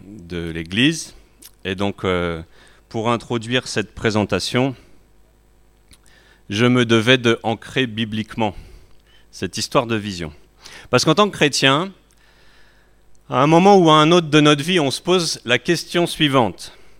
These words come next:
Qu'est-ce que Dieu me demande de faire ? Et je ne sais pas où est la petite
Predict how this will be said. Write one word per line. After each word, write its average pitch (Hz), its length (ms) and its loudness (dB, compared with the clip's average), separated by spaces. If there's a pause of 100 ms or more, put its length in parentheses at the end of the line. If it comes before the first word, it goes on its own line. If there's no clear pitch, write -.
(240)
Qu'est-ce 190 320 2
que 147 180 2
Dieu 175 480 4 (280)
me 113 180 2
demande 151 540 4 (340)
de 104 120 -4
faire ? - 500 0 (3500)
Et 87 80 -16
je 90 80 -16
ne 95 40 -14
sais - 120 -16
pas 107 140 -8
où 95 100 -10
est 90 60 -6
la 85 100 -10
petite - 340 -20